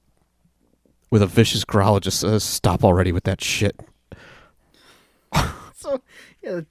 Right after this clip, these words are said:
Speaker 2: they're done playing these fucking games. They were humoring him, like, "Yeah, we're not doing this." "Wasn't that a fun game we played? You stupid sow."
Speaker 1: Mm-hmm. Eventually,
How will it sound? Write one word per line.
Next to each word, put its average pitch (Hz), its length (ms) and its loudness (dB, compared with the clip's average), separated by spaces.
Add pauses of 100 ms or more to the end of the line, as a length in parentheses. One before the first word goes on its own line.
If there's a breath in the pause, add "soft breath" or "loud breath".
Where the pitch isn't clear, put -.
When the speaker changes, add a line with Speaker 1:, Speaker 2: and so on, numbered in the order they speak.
(340 soft breath)
Speaker 2:
they're 196 100 -4
done 196 240 -4
playing 190 280 -4
these 180 140 -4
fucking 185 360 -6
games. 175 440 -6
They 151 80 -4
were 151 100 -2
humoring 190 460 -8
him, 160 120 -8
like, 143 160 -6
"Yeah, 139 220 -4
we're 151 80 -6
not 127 160 -6
doing 110 240 -12
this." 117 280 -14 (1900)
"Wasn't 151 180 -8
that 151 140 -6
a - 20 -20
fun 156 200 -6
game 135 240 -8
we 156 100 -6
played? 180 380 -6 (1160)
You 120 120 -14
stupid - 360 -12
sow." 123 440 -6 (1400)
Speaker 1:
Mm-hmm. 92 260 -4 (1120 soft breath)
Eventually, 110 640 4